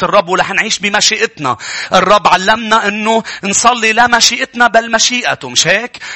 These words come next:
والنمو بيساعدني إني أرفض مشيئتي وأختار مشيئة الآب لحياتي. العنوان الأول اللي درسناه مع بعض بإنه، إنه خيار. أول شيء طبعًا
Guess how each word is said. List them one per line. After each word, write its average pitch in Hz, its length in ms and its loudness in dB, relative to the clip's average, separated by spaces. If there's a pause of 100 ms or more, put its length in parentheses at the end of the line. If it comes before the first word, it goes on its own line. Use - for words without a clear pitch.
والنمو 190 960 2
بيساعدني 190 760 -2
إني 175 420 -4
أرفض 220 440 -2
مشيئتي 180 540 -2
وأختار 160 520 0
مشيئة 156 380 -4
الآب 165 340 0
لحياتي. 135 720 -8 (460)
العنوان 202 500 0
الأول 269 360 2
اللي 214 140 -4
درسناه 196 460 0
مع 208 160 2
بعض 214 320 4
بإنه، 202 500 -2 (540)
إنه 202 280 2
خيار. 202 640 4
أول 180 220 0
شيء 208 140 0
طبعًا 190 460 0